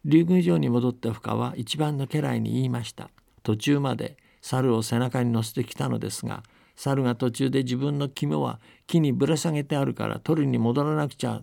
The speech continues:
というので、戻って陸に上げたら、逃げていってしまいました。「誰が猿の生き肝のことを言ったのか」と聞くと、深は、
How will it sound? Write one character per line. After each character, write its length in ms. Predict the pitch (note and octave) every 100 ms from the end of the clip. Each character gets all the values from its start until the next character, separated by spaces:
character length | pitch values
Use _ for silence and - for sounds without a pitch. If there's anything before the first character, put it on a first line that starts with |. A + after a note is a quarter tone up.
| -
と 100 | C#3
い 120 | B2+
う 40 |
の 120 | A#2 A2
で、 200 | A#2 - - B2
戻 220 | B2+ D#3
っ 40 |
て 160 | - C3+
陸 300 | B2 A2 D#3
に 140 | D3
上 80 | C#3
げ 120 | C3+
た 140 | - B2+
ら、 160 | A2 - -
逃 120 | D3
げ 100 | D#3
て 160 | - A#2+
い 40 |
っ 40 | A2
て 180 | A2
し 140 | G#2+ -
ま 120 | G2+
い 40 | G2+
ま 140 | -
し 100 | -
た。 220 | - A#2 _ _ _ _ _ - - _ _ A2+
「誰 220 | C3+ E3+
が 140 | D#3
猿 240 | C#3 C#3+ C#3
の 120 | B2
生 80 | A#2+
き 180 | B2+ B2+
肝 180 | B2+
の 120 | B2 A2+
こ 100 | A2+
と 140 | A#2
を 20 |
言 80 | G#2+
っ 40 |
た 180 | - A2+
の 100 | G#2+
か」 280 | - G#2 - _ _ _ _ _ _ -
と 100 | G#2+
聞 180 | -
く 80 | -
と、 140 | - A#2
深 240 | - G#2+
は、 220 | A#2+ B2